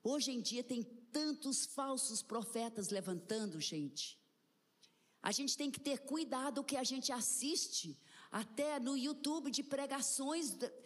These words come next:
que dizem ser pregações evangélicas.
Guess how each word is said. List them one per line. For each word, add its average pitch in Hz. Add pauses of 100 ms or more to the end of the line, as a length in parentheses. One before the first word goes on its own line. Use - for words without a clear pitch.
(240)
que 302
dizem 302
ser 311 (720)
pregações 285
evangélicas. 262